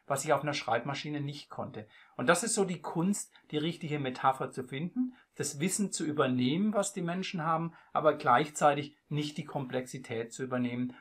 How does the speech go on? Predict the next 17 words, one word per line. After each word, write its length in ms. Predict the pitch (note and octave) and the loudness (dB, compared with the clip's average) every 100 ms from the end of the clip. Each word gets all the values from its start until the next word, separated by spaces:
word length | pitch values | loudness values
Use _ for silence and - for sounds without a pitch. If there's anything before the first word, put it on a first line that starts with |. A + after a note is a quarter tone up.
| - | -10
und 120 | C3 | -2
die 80 | B2+ | 0
neuen 280 | B2+ A#2 B2+ | 2 2 -2
Freiheitsgrade 880 | - A2 G#2+ A#2 A#2+ - A#2 A2 A#2 | -2 -2 0 -2 -4 -6 -2 -2 -2
den 120 | A2+ | -8
Menschen 340 | A2 - B2+ | -8 -8 -10
geben. 420 | A#2+ A2 - A2 _ _ _ - _ _ _ _ _ _ _ _ _ _ _ _ _ _ _ _ _ _ _ _ _ _ _ _ _ _ _ _ _ _ _ _ _ | -10 -14 -18 -20 _ _ _ -20 _ _ _ _ _ _ _ _ _ _ _ _ _ _ _ _ _ _ _ _ _ _ _ _ _ _ _ _ _ _ _ _ _
Und 380 | D3 D3 D3 - | -2 -2 2 4
was 200 | C#3+ - | 4 4
das 300 | C3+ - - | -4 -4 -4
Ziel 440 | - D#3+ E3+ E3 | -2 2 2 2
ist, 460 | D#3 A#3+ D4+ - - | 2 0 0 -2 0
dass 180 | D#3 E3 | 0 4
wir 320 | D3 D3 C#3 | 6 6 4
mit 240 | C#3 D3 | -2 -2
den 320 | C#3 B2+ B2 - _ _ _ | 2 2 2 -4 _ _ _
Benutzungsschnittstellen 1500 | - B2+ A3+ B3 G3 C#3 - B2 A2 - - A2+ C3 F#3+ G#3+ | 0 2 2 0 -4 -4 -6 -8 -6 -8 -4 -4 -4 -4 -6